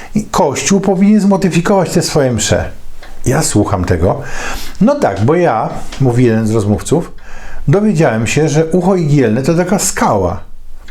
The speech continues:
Drugi rozmówca powiedział: „Tak, to taka skała, ja też się dowiedziałem z National Geographica. Teraz rozumiem, co to znaczy, że jak wielbłąd przejdzie przez ucho igielne”. Mm, no tak, tak. Ja uważam, że powinny być slajdy. Rozumiecie?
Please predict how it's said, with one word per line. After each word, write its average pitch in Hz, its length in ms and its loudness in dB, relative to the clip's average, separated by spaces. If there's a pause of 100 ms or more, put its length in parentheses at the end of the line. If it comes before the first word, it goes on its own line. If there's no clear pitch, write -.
(200)
Drugi 147 340 2
rozmówca 131 400 0
powiedział: 104 320 2
„Tak, 208 260 -2
to 156 120 2
taka 156 240 0
skała, 170 280 0
ja 131 60 0
też 196 160 0
się - 140 0
dowiedziałem 123 460 2
z 107 60 0
National 131 340 2
Geographica. 139 640 2 (400)
Teraz 143 320 0
rozumiem, 135 380 2
co 135 120 2
to 120 100 2
znaczy, 123 240 0
że 131 180 4 (100)
jak 104 220 0
wielbłąd 123 440 2
przejdzie 120 300 0
przez 127 260 0
ucho 110 200 2
igielne”. 131 640 2 (680)
Mm, 160 320 2
no 151 100 2
tak, 190 260 -2
tak. 190 320 0 (320)
Ja 147 180 4
uważam, 151 320 2
że 156 80 2
powinny 151 380 2
być 160 180 0
slajdy. 90 540 -2 (180)
Rozumiecie? 175 520 2